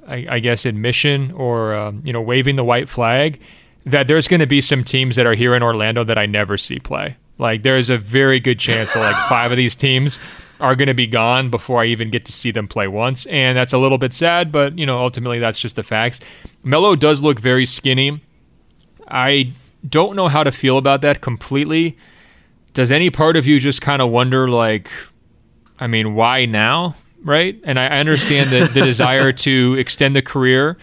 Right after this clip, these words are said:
Speaker 1: and it does feel like a little bit of a Vince Carter move, right? Where it's like, okay, you've, you've acknowledged, all right, you're in a different stage of your career. You're not the same guy. You've gotta find ways to, uh,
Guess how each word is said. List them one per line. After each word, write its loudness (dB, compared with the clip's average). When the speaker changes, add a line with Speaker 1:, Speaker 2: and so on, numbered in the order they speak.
Speaker 1:
and 0
it 0
does 2
feel 4
like 2
a 4
little 2
bit 4
of 2
a 2
Vince -2
Carter 0
move, -2
right? 2
Where 2
it's -2
like, 2
okay, 2
you've, 0
you've 2
acknowledged, 2
all 4
right, 2
you're 4
in 2
a 2
different -2
stage 0
of -4
your 0
career. -4
You're -2
not -4
the -12
same -4
guy. 0
You've -4
gotta 0
find -2
ways 0
to, -2
uh, -2